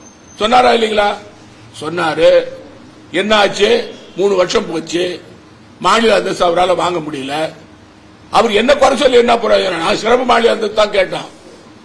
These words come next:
மாநில அந்தஸ்து இப்பதான் நாங்க மாத்தணும், கொள்கையை மாத்தணும். ப-, ப-, பாரதிய ஜனதா கட்சி கொள்கைன்னா சிறப்பு மாநில அந்தஸ்து, அதே கொடுக்க மாட்டாங்க. பாரதிய ஜனதா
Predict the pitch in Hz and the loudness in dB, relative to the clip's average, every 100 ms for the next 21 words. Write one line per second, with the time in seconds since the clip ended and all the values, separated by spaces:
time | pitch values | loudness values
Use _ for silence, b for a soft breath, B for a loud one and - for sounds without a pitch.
0 | - - 175 233 254 233 226 220 208 226 | -20 -4 2 2 4 0 -2 -6 -2 2
1 | 247 226 202 185 190 208 190 156 190 208 | 2 2 -2 -2 -2 -2 -4 -4 -6 -2
2 | 196 175 175 165 135 - - - - - | -2 -2 -6 -8 -12 -16 -20 -20 -20 -20
3 | - - - - - 185 160 180 226 196 | -20 -20 -20 -20 -4 -2 -2 -4 -4 0
4 | 214 202 156 - - 202 277 254 247 233 | 2 2 0 -6 -2 0 4 4 4 2
5 | 226 226 202 208 226 226 220 269 240 247 | 0 0 -2 -2 0 0 2 0 2 2
6 | 247 240 214 214 202 190 170 - - - | 2 0 0 0 -2 -4 -8 -10 -14 -8
7 | 151 220 294 277 269 254 220 190 170 - | -2 2 2 2 -2 -2 -2 -2 -4 -8
8 | - - - - - - - - - 143 | -14 -16 -20 -20 -20 -20 -20 -20 -10 -2
9 | 165 233 240 233 240 | 0 2 2 2 4